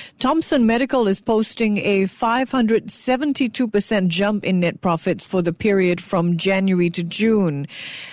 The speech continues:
That's right, Thomson Medical's profits surged sixfold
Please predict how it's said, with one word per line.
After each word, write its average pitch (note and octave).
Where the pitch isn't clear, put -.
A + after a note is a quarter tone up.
That's C#4+
right, C#4
Thomson B3+
Medical's A#3
profits -
surged A#3+
sixfold B3